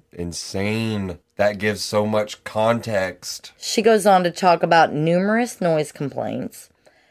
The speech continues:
Speaker 2: and that she had seen both of them intoxicated as early as nine o'clock in the morning.
Speaker 1: Oh, wow.
Speaker 2: There was even an instance where Sarah was wandering around the property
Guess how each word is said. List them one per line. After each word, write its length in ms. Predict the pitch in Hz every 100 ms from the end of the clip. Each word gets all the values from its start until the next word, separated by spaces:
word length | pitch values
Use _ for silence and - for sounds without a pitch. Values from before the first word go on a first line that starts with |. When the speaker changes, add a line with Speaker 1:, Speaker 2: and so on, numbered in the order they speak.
| _ _
Speaker 2:
and 140 | 175 180
that 180 | 180 147
she 200 | - 185
had 160 | 170
seen 360 | - 180 170 147
both 280 | 165 214 247
of 160 | 196
them 240 | 175 156 151
intoxicated 920 | 151 - 139 - 156 156 156 151 147 -
as 220 | 156 151 -
early 320 | 185 208 226
as 140 | 180
nine 280 | 170 151 147
o'clock 340 | 151 156 139 139
in 80 |
the 60 | 135
morning. 440 | 131 - - - 135 _
Speaker 1:
Oh, 240 | 95 90
wow. 680 | 82 85 82 85 82 85 82 76 _
Speaker 2:
There 140 | 180 180
was 200 | 180 170
even 280 | 196 220
an 160 | 208 170
instance 680 | - 180 185 - 214 220 -
where 140 | 160
Sarah 440 | 151 - 160 165
was 300 | 160 147 143
wandering 600 | 135 143 139 175 180 175 151
around 400 | 147 143 151 160
the 80 | 143
property 680 | - 135 131 156 165 190